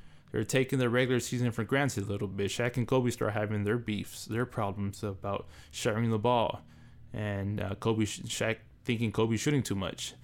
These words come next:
So they had this regular season where, you know, they're not that dominant. They, they act like the Clippers did this year, you know, but at least they had one already. They could act that way because they had fucking one, <laughs> you know.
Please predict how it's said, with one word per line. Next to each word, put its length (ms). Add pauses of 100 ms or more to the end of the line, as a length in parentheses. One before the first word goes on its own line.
(280)
So 100
they 120
had 160
this 160
regular 300
season 440
where, 400
you 120
know, 120
they're 140
not 180
that 200
dominant. 540 (920)
They, 460
they 200
act 280
like 180
the 80
Clippers 380
did 180
this 260
year, 240 (340)
you 120
know, 100
but 160
at 120
least 180
they 60
had 180
one 180
already. 300
They 200
could 240
act 280
that 180
way 180
because 540
they 160
had 180
fucking 340
one, 300 (220)
<laughs> 200
you 180
know. 240